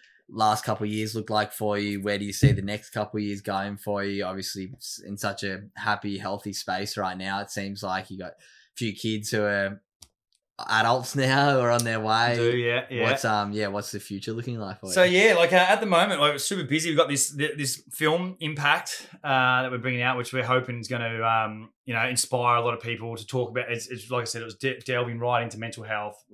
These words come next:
Speaker 2: um, where, uh, got a, you know, a sports psychologist on there, traumatic, trauma, psych-, you know, psychologist to speak about what happens to people with traumatic incidences and stuff. So that's a big project we've got going at the moment. Um, you know, uh,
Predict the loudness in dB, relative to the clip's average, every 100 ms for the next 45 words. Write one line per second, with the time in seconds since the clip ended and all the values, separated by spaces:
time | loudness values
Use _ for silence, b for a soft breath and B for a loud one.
0 | -8 -6 -8 -10 -16 -18 _ _ _ -16
1 | -8 -2 -2 0 -4 -8 B B B B
2 | B B 2 4 4 4 4 4 2 2
3 | 2 0 -4 -2 -4 -6 -8 -6 -6 -6
4 | -4 -4 -4 -6 -6 -4 -6 -12 -20 -10
5 | -8 -6 -6 -8 _ -10 -8 -8 -8 -8
6 | -6 -8 -6 -8 -6 -6 -6 -6 -8 -6
7 | -4 -4 -4 -6 -8 -8 -12 -10 -12 -10
8 | -14 -14 -10 -10 -8 -12 -14 -14 -14 -12
9 | -10 -8 -6 -6 -2 -2 -2 B B B
10 | 2 2 2 -2 2 2 2 -2 -2 0
11 | 2 0 -2 0 0 0 -6 _ -6 -4
12 | -2 -4 -8 -16 -18 -8 -4 -2 -2 -2
13 | 0 0 0 -2